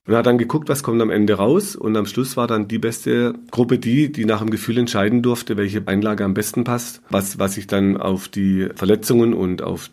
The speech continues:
die Ermüdungsbrüche im Fuß ausgewirkt hat. Okay, also man kann damit Einlagen was machen. Dann gibt es verschiedene Schienen, wie vorhin schon erwähnt.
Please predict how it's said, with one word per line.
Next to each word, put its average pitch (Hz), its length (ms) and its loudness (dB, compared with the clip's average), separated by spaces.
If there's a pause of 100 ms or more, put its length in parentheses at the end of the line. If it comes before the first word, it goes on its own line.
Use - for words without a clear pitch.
die 87 360 -6
Ermüdungsbrüche 104 720 2
im 87 80 -2
Fuß 95 240 -6
ausgewirkt 90 560 -6
hat. - 180 -14 (260)
Okay, 82 360 0
also 95 180 0
man 117 140 4
kann 110 180 2
damit 101 300 0
Einlagen 170 440 2
was 165 200 -4
machen. 151 340 -2 (640)
Dann 95 280 0
gibt 117 240 -2
es 110 120 -2
verschiedene 107 420 0
Schienen, 107 480 2
wie 92 60 -2
vorhin 92 280 -2
schon 95 160 -2
erwähnt. 85 540 -4